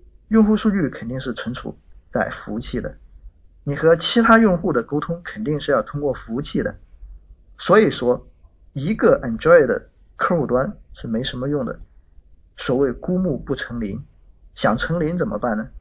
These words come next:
你得能够拥有与服务器通信的能力，这样的话，你的程序才会是一个系统。之后呢，是混合编程。混合编程这一块呢，主要是来告诉大家如何用 C 和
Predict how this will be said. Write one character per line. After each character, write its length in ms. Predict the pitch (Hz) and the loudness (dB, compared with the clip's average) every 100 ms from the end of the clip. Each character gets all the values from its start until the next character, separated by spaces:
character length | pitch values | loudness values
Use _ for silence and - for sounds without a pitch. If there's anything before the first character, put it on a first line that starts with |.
| - - - | -20 -12 -8
你 120 | 147 | -6
得 200 | 147 101 | -4 -2
能 220 | 110 131 | -2 0
够 160 | 165 127 | 0 0
拥 220 | 143 196 | -2 -2
有 260 | 151 - - - | -2 -4 -10 -8
与 140 | 110 | -6
服 280 | - - 143 | -6 -6 -4
务 60 | |
器 320 | 196 - 143 - | -4 -2 -4 -6
通 240 | - 196 208 | -4 0 0
信 320 | - 196 113 | 2 2 2
的 160 | 107 - - | -4 -6 -6
能 220 | 107 131 | -6 -4
力， 200 | 180 - - - - - _ _ - | -6 -8 -16 -20 -20 -20 _ _ -10
这 120 | - 254 | 4 6
样 120 | 170 | 6
的 120 | 127 | 4
话， 180 | 143 120 | 0 0
你 220 | 123 117 | -2 -2
的 100 | 127 | -2
程 260 | 147 - 143 | -2 -6 -6
序 280 | - 107 - - | -6 -8 -12 -14
才 140 | - 139 | -6 -4
会 160 | 156 | -2
是 160 | 151 - | -2 -4
一 100 | 110 | -4
个 120 | 139 | -4
系 260 | - - 226 | -4 -2 -4
统。 220 | - - - - - _ - - - | -4 -14 -18 -20 -20 _ -20 -20 -2
之 100 | - | 4
后 160 | 233 226 | 6 6
呢， 140 | 160 | 4
是 200 | 151 147 | 2 0
混 180 | 131 110 | 0 -4
合 120 | 120 | -4
编 200 | 127 165 | -2 0
程。 260 | 185 101 - - - - - - | -2 -8 -10 -14 -20 -20 -20 -6
混 160 | 160 | -2
合 100 | 156 208 | 2 4
编 160 | 247 | 4
程 260 | 247 165 185 | 4 0 2
这 140 | 196 | 2
一 40 | 151 | 2
块 220 | - 160 | 2 2
呢， 180 | 131 110 | 2 0
主 220 | - - | -4 -4
要 160 | 110 127 | -2 -2
是 360 | - 123 107 - - - | -2 -2 -4 -6 -20 -8
来 140 | 120 | -6
告 160 | - 127 | -2 -2
诉 100 | 127 | -2
大 160 | 127 110 | -2 -2
家 160 | 113 | -2
如 180 | 120 131 | -2 -6
何 200 | 139 127 | -4 -2
用 200 | 131 120 | -2 -4
C 400 | - - 175 - | -6 -4 -4 -6
和 500 | - - - 127 131 | -12 -14 -4 -4 -4